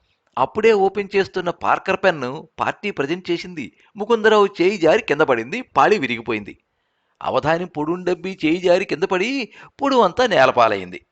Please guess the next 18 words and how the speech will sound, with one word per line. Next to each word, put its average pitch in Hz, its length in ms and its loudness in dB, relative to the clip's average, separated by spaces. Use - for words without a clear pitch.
చటాలన 185 360 4
లేవబోయి 156 600 -2
టేబుల్ 170 380 -2
గుద్దుకుని 190 640 -6
ముణుకులు 208 440 -6
పట్టుకున్నాడు 165 480 -2
సోమరాజు. 120 520 0
రామనాథం 180 600 2
గారి 170 120 4
కళ్ళజోడు 160 480 0
పట్టు - 220 -2
తప్పి 220 400 -4
టేబుల్ 185 380 2
మీద 175 100 -2
పడింది, 143 560 -2
కానీ 185 360 -6
అద్దాలు 175 440 0
పగల్లేదు. 113 520 -2